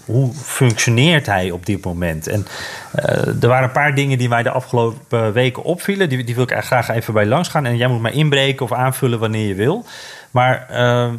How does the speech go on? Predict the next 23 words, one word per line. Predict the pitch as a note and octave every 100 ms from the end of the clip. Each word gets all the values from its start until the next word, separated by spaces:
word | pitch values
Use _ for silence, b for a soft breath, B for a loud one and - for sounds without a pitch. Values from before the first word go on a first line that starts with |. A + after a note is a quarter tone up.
| -
een | - D3+ F3
van | E3+
de | D3+
dingen, | C3+ C#3+ D3+ D#3+ -
en | - A#2+
ik | A2 G#2
snap | A#2+ A2+
dat | A2 A2
in | G#2+
een | G2+ F#2+
oorlogssituatie | C#3 B2 - A#2+ A2 A2 G#2+ - A2+ G2+
dan, | G2+ G2+ G2+
eh, | G#2+ G2 F#2
gaat | A#2 G#2+
transparantie | A#2+ G#2+ - A#2+ B2+ B2 G#2
er |
snel | - D#3+ D3 B2
aan. | G2 G#2 D#3 B B B
Maar | - A2+ A2+ -
Biden | B2 C#3+ C3+
heeft | B2 -
steeds | - E3 D#3+
gezegd: | B2+ B2+ C3 C3+ -